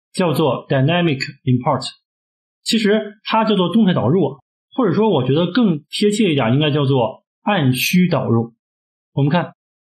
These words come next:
import，我们在E S六里面模块那一节是不是讲过如何通过 import 导入一个模块？但是大家想一想，其实我们现在整个的前端项目啊，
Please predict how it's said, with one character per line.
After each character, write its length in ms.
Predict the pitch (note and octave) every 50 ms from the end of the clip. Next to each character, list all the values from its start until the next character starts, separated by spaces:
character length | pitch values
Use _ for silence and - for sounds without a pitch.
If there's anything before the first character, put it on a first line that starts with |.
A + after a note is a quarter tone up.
| _
import， 640 | - F3+ F3 E3+ - - C4+ B3 - - B2 C3+ - -
我 120 | C3+ C3
们 100 | B2+ C#3
在 280 | C3+ F3 F3+ E3 - A3
E 100 | G#3 G3
S 280 | E3 D#3+ E3 - G3 G3
六 220 | G3+ A3+ B3 G#3+
里 120 | D3 A#2
面 260 | A2 A2 G#2+ - - _ -
模 180 | C3 C3+ C#3+
块 180 | D3 A#3 G#3+ E3
那 60 | D3
一 140 | C3+ C3 C3
节 240 | B2+ A#2 G#2+ - - -
是 120 | - D#3
不 60 | D#3
是 80 | D#3+ C#3+
讲 280 | C3 - B2 G#2 G2+
过 240 | G#2+ B2 A#2+ - - - _ _
如 160 | - C#3 E3 F3
何 140 | - F3
通 140 | E3 E3 E3
过 100 | D#3+ D#3
import 420 | C#3 A#2 - - F3 D#3+ C3+ C3+ - - _ _ _ _ -
导 220 | C#3 A2+ A2 A#2
入 280 | C#3+ E3 D3 C#3 C#3 -
一 60 | - C3+
个 80 | C3+
模 140 | B2+ A2+ A2+
块？ 160 | A2 - C3+ - - - _ _ _ _ _ _ _ _ _ _ _ _ -
但 120 | - A#3 A3+
是 40 |
大 120 | A#3 A#3+ A3+
家 40 | E3
想 120 | C#3+ D3
一 20 |
想， 180 | D3+ C#3+ A2+ A#2 - - _ -
其 160 | - - G#3+
实 100 | G3 C4
我 120 | A#3 D#3+
们 140 | A#2+ B2+ C3+
现 100 | C3+ G#3
在 120 | G#3+ G#3+ F#3+
整 200 | G3+ C3+ A#2 B2
个 140 | D3 F#3+ E3+
的 120 | E3+ D3
前 180 | C3 - D3 D#3
端 100 | F3 F3+
项 280 | F3+ - A3 F#3 D3 B2+
目 80 | A2
啊， 80 | G2+